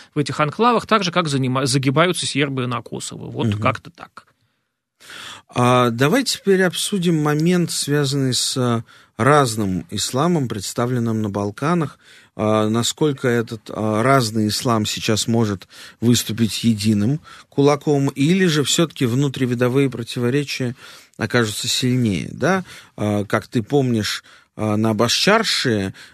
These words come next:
Speaker 2: а, главной прогулочной улочке Сараева, того самого, не восточного, а ближневосточного, <laughs> как
Speaker 1: Да.
Speaker 2: шутят некоторые наши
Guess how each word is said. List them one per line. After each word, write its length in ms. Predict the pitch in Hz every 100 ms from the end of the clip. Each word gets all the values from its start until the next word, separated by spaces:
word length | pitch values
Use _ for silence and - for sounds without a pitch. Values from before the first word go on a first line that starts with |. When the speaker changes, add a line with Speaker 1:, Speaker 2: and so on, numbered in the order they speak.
| _
Speaker 2:
а, 160 | 104 104
главной 460 | 113 117 104 104
прогулочной 640 | 90 113 113 101 - - 107
улочке 540 | 110 98 - - 90
Сараева, 760 | - 101 113 185 165 131 113 - - _
того 220 | 113 107
самого, 560 | - 113 92 90 90 - - - 113
не 100 | 117
восточного, 640 | 120 - 117 - 101 98
а 140 | - 147
ближневосточного, 1300 | 160 185 139 113 110 107 - 123 - - 107 98 - - -
<laughs> 100 | 156
как 300 | 135 190 151
Speaker 1:
Да. 280 | 147 143 139
Speaker 2:
шутят 480 | 123 151 131 123 -
некоторые 460 | 120 110 - 113 107
наши 320 | 110 -